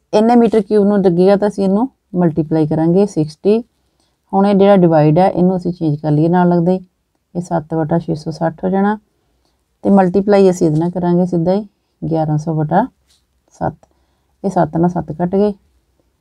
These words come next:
ਠੀਕ ਹੈ, ਇਹ ਜ਼ੀਰੋ,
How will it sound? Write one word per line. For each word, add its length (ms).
ਠੀਕ 200
ਹੈ, 100
ਇਹ 120
ਜ਼ੀਰੋ, 280